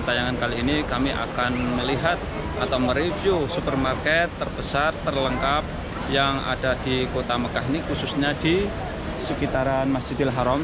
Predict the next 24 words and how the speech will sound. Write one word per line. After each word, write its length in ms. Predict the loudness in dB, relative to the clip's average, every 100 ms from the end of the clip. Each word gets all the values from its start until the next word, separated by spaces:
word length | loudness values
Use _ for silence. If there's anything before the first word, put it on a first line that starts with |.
| -2
Tepatnya 480 | -2 -2 0 2 4
ini 240 | 4 2
adalah 320 | 2 2 2
di 80 | 0
sebelah 560 | -2 -2 2 2 2 2
kirinya. 480 | 4 6 4 2 -2 -4 -6 -6 -6 -6 -6 -6 -6 -6 -4 -6 -6 -4 -4 -4 -6 -6 -6 -6 -4 -6 -6 -6 -6 -4 0
Ini 180 | 2 2
adalah 400 | 2 2 4 2 0 -6 -8 -8 -6 -6 -6 -6 -6 -6 -4 -4 0
ada 280 | 0 2 2
supermarket 640 | 2 0 2 2 2 -2 -2 -2
terlengkap 560 | 2 4 2 2 0 0 -4 -12 -10 -8 -2
terbesar 640 | -2 0 -2 2 2 2
yang 160 | 2 0
ada 240 | 0 -2 2
di 160 | 2
kota 240 | 2 0 2
Mekah 320 | 2 0 -4 -2
itu, 160 | 0
yaitu 560 | 2 2 2 2 2 0 -2 -6 -6 -6 0
namanya 640 | 4 4 4 4 2 0
adalah 260 | 0 2 0
Supermarket 640 | 0 0 2 2 0 -2 4
Bin 160 | 4 6
Daud. 240 | 4